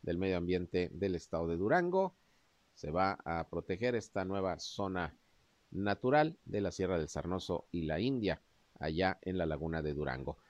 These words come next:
Restablezco la comunicación con Francisco Saracho, secretario de Educación Pública del Estado. ¿Qué tal, secretario? Buenos días.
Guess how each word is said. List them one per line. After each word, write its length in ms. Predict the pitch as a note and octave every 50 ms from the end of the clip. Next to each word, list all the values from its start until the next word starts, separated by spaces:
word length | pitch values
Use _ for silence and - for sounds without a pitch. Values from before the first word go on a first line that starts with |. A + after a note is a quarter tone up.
| _ -
Restablezco 500 | - A#2 - C#3+ C#3 D#3+ E3 - F3+ D#3+
la 100 | C#3 B2
comunicación 580 | - B2+ A#2 A#2+ A#2+ - B2 A#2 - D3 D3
con 140 | C#3 C#3+ B2+
Francisco 420 | A#2 A2+ G#2+ - C#3 - - C3+
Saracho, 380 | A#2 - A2+ A#2+ C#3+ C3+ - B2+
secretario 600 | A2+ - G#2+ - G#2+ F#2+ - A2+ A#2 A#2 A#2 A2+
de 80 | G#2 F#2
Educación 400 | F2+ E2+ - F2+ F2 - G#2 G2+
Pública 360 | - G#2+ G#2+ G#2 - - F#2+
del 140 | F#2 F#2 F#2+
Estado. 400 | F#2 - - - C3 C3 C3 B2+
¿Qué 80 | - C#3
tal, 220 | - C#3+ C#3+ C3+
secretario? 420 | C3+ B2 B2+ A#2+ - C3+ C#3 C3
Buenos 260 | B2+ C3 B2+ B2+ A#2+ A#2
días. 460 | C3+ C#3 B2+ A2+ - - - -